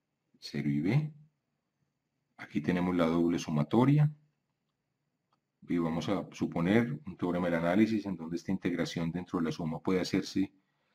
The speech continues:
sin problema. Entonces aquí tendríamos, vamos a multiplicar entonces primero por esta función. Entonces nos queda B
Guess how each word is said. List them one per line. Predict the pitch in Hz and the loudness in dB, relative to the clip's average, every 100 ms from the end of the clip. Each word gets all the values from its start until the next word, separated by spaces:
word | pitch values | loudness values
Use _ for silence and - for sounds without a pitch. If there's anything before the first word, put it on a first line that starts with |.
| _ - | _ -20
sin | - 98 - | -2 0 2
problema. | 85 90 123 151 147 | 4 8 10 8 6
Entonces | - 87 87 95 | 0 -4 -2 -2
aquí | - 92 | -2 -2
tendríamos, | 95 92 98 95 95 92 - _ _ _ - | 0 6 8 8 6 2 -8 _ _ _ 0
vamos | 87 101 | 2 4
a | |
multiplicar | 104 92 - 82 78 90 | 2 2 0 0 4 4
entonces | 92 95 95 | 6 2 0
primero | - 90 90 110 113 | 2 4 6 6 6
por | 104 | 4
esta | - 117 | 2 0
función. | 117 - 117 123 147 - - _ _ _ _ _ _ | 0 6 8 8 6 2 -10 _ _ _ _ _ _
Entonces | 92 | -4
nos | 85 82 | -4 -2
queda | - 82 87 - - | 0 0 0 -6 -10
B | 95 92 101 113 - | -2 4 6 4 -2